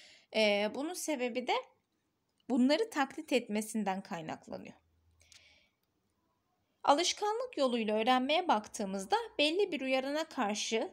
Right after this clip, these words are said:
tepkinin bir süre sonra kararlı bir şekilde azalması ve zamanla ortadan kalkmasıdır. Yani canlı zamanla uyarana alışıyor. Mesela kargalar kendilerini korkutmak amacıyla koyulan korkuluklara zamanla alışıyorlar. Mesela burada bir korkuluk.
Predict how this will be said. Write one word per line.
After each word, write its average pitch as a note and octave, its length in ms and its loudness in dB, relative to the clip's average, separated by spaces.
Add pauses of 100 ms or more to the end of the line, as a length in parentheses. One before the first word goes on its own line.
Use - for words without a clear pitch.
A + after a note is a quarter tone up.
tepkinin C4+ 680 -4
bir F4 100 -4
süre C#4 300 -2
sonra C4+ 380 -4
kararlı C#4+ 460 0
bir C#4 80 -8
şekilde A3 480 -4
azalması C4 640 -2
ve G4 80 -2
zamanla D#4 440 -2
ortadan B3 420 -2
kalkmasıdır. - 600 -10
Yani G#3+ 360 -2
canlı C4+ 480 -2
zamanla D4+ 500 -2
uyarana D4 500 0
alışıyor. C4+ 420 -4
Mesela A3+ 480 -4 (400)
kargalar F4 680 0
kendilerini D4 600 0
korkutmak D#4+ 600 -4
amacıyla B3+ 580 -2
koyulan G#3+ 400 -2
korkuluklara B3+ 720 -4
zamanla C4 480 -2
alışıyorlar. F#3+ 520 -4
Mesela G#3+ 380 -8
burada G3 260 -6
bir A#3 140 -10
korkuluk. G#3+ 540 -6